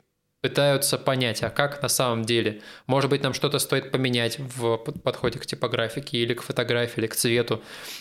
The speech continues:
И то же самое в ю иксе. Есть очень много, э, статей на Nielsen Norman Group, когда люди что-то объясняют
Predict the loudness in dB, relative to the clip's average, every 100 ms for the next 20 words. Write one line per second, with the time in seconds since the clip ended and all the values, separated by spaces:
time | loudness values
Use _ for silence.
0 | -2 2 4 4 4 4 2 2 4 4
1 | 2 0 -2 -6 -2 0 2 2 2 2
2 | 2 2 0 -2 -14 -20 _ _ _ -2
3 | -2 -2 0 0 2 4 4 2 0 0
4 | 0 -2 -6 _ 0 2 2 2 2 2
5 | 2 2 2 4 2 -2 -18 _ _ _
6 | _ _ -4 -2 2 2 2 2 0 0
7 | 0 0 0 0 2 2 0 -2